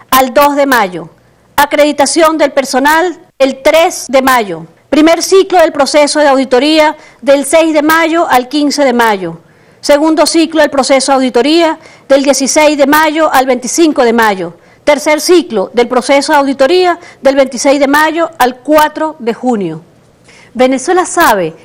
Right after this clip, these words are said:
que esta institución defiende la voluntad de las electoras y los electores,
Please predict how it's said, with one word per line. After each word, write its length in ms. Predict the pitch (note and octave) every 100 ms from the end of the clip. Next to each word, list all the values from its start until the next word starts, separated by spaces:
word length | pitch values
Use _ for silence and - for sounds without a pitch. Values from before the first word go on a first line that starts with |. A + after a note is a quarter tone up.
| _
que 200 | C#4 D#4+
esta 180 | C#4+ F4
institución 960 | D#4 - D4 C4+ - E4+ D4 A3+ G3
defiende 560 | A#3 B3+ D#4+ F4 D#4+ C#4+
la 100 | C4+
voluntad 520 | B3+ B3 B3 D4 C4 -
de 140 | A#3
las 160 | B3 A#3+
electoras 600 | B3 A3+ - D#4+ D4 C4
y 40 |
los 120 | B3 A3
electores, 600 | G#3+ - G#3 F#3 E3